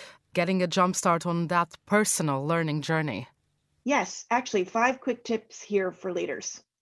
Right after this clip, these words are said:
Speaker 2: Tip number one, recognize your bias. This one is tough but important. Karen talked about it up front.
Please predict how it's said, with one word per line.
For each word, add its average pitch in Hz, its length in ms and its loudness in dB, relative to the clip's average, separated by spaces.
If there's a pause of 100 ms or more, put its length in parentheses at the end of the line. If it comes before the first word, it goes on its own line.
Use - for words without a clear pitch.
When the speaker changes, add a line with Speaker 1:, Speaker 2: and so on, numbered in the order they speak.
(140)
Speaker 2:
Tip 359 180 0
number 285 240 4
one, 185 320 -2 (720)
recognize 285 540 2
your 226 80 2
bias. 170 580 -4 (480)
This 247 300 0
one 294 180 2
is 302 160 0
tough 226 400 -2
but 226 100 2
important. 220 560 0 (120)
Karen 214 300 0
talked 220 320 -2
about 196 200 2
it 190 80 0
up 170 160 0
front. 160 340 -4